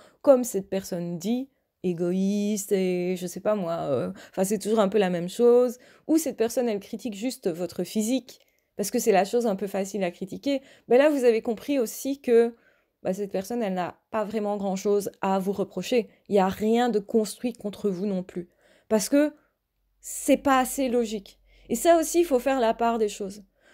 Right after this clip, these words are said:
Donc, on voit bien que on n'est pas, dans la plupart des cas, orienté à douter de nous.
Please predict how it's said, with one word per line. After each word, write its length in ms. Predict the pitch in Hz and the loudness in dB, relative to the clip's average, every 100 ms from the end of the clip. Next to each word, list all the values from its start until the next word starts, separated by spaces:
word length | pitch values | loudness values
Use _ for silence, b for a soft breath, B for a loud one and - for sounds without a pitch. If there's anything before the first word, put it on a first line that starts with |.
| b | b
Donc, 120 | 269 | -2
on 80 | 294 | 2
voit 160 | 285 269 | 4 4
bien 260 | 269 302 | 4 0
que 320 | 294 262 233 233 _ _ _ _ _ _ _ _ _ _ - | -2 -2 -2 -4 _ _ _ _ _ _ _ _ _ _ 0
on 120 | 269 | 4
n'est 140 | 269 | 4
pas, 480 | 269 - 226 220 233 _ - | 0 -2 -2 -2 -4 _ -4
dans 140 | 208 | 0
la 120 | 208 | 0
plupart 560 | 208 233 254 233 233 208 | -2 -6 0 2 2 -2
des 180 | 196 196 | -6 -4
cas, 320 | - 190 208 _ _ _ _ _ _ _ _ _ _ _ _ _ _ _ _ - | -4 -4 -6 _ _ _ _ _ _ _ _ _ _ _ _ _ _ _ _ 4
orienté 800 | 247 240 240 226 233 240 240 - | 4 2 0 0 0 0 0 -4
à 120 | 208 | -6
douter 340 | 190 196 - 226 | -6 -6 -4 -2
de 100 | 214 | -2
nous. 180 | 196 | -6